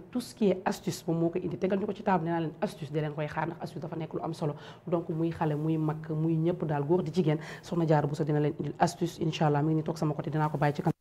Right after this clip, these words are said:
mu daal di nuyoo. Ku ci mel ni Ndeye Fatou, nga xam ne tout ce qui est actualité people moo ko indi, tegal ñu ko ci table bi aussi, dinañ ko bàyyi léegi mu daal di nuyoo. Nee naa leen Café Show Plus ni lay demee saa su nekk, dama leen indil ay invité surprise, indil leen ay ñoo xamante ne nee naa leen Tëngéej la ñu nekk,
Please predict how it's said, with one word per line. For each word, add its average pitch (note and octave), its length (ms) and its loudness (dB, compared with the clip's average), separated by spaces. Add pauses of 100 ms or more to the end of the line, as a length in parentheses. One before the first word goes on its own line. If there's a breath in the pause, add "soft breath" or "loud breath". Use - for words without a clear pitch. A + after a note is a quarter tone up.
mu - 40 -8
daal D#3 120 2
di D#3 80 -2
nuyoo. D#3+ 200 2 (300 loud breath)
Ku A#3 80 4
ci A3 100 2
mel F#3 140 8
ni F3+ 60 6
Ndeye F#3 160 6
Fatou, F3 240 4
nga E3+ 80 4
xam F3+ 120 2
ne D#3+ 80 6
tout A#3+ 120 2
ce - 80 -12
qui A#3+ 80 4
est G3 60 8
actualité F3+ 380 0
people F#3 360 4 (240 loud breath)
moo G3 100 6
ko G#3+ 100 0
indi, F3+ 160 2
tegal F3+ 220 6
ñu E3 80 0
ko D#3+ 60 -4
ci D#3+ 100 -2
table E3+ 240 6
bi F#3 80 0
aussi, - 160 4
dinañ D#3 180 4
ko D#3 100 2
bàyyi D#3 220 4
léegi E3 140 8
mu D#3+ 80 2
daal D#3 160 8
di D3+ 60 2
nuyoo. D#3 240 6 (260 loud breath)
Nee F#3+ 80 8
naa G#3+ 140 10
leen G#3 80 4
Café A#3+ 160 0
Show B3 160 0
Plus A3+ 180 0
ni G3+ 80 4
lay G3+ 100 6
demee E3+ 160 4
saa E3 140 -2
su D#3+ 80 -6
nekk, D3+ 180 -2
dama D3+ 220 4
leen F#3+ 100 0
indil D#3 140 -2
ay - 180 -4
invité F3+ 280 2
surprise, D3+ 500 -2
indil F3+ 160 6
leen E3 180 4
ay D#3+ 60 -2 (260)
ñoo D#3 80 -4
xamante D#3 300 -2
ne D3 80 -2
nee D#3 140 0
naa D3+ 120 2
leen C#3+ 180 0
Tëngéej F3 280 2
la D3 60 4
ñu C#3+ 100 2
nekk, C#3 260 -2